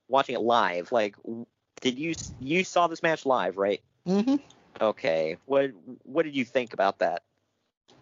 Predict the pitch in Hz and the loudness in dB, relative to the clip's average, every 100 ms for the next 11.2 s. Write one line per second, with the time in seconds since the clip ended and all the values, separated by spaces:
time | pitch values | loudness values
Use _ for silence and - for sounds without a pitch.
0 | - 143 160 - _ 170 165 135 165 - | -2 2 2 0 _ 2 2 -2 -4 -2
1 | 165 151 143 175 190 190 196 - - 170 | 0 0 0 2 4 4 0 -2 0 0
2 | 170 180 170 160 160 196 233 175 151 127 | 0 0 0 2 2 2 2 4 4 2
3 | 175 - 127 - 175 202 - - - _ | 0 -2 -6 0 0 0 -4 -20 -20 _
4 | 139 208 320 - - - _ _ _ _ | 4 4 4 0 -8 -20 _ _ _ _
5 | _ _ - _ - - - 156 151 151 | _ _ -20 _ -16 -16 -6 2 2 4
6 | 185 160 208 185 185 214 208 190 185 156 | 0 2 4 6 6 6 4 4 2 4
7 | 160 196 156 170 165 165 135 147 151 156 | 4 4 2 0 2 2 2 0 2 0
8 | 214 311 - - - - - _ - - | 2 -2 -2 -6 -8 -20 -20 _ -18 -18
9 | _ _ _ _ _ _ _ - 151 208 | _ _ _ _ _ _ _ -4 -2 -2
10 | - - 165 - - - 135 104 95 98 | -4 0 0 0 -2 0 0 0 -2 -4
11 | - - | -6 -12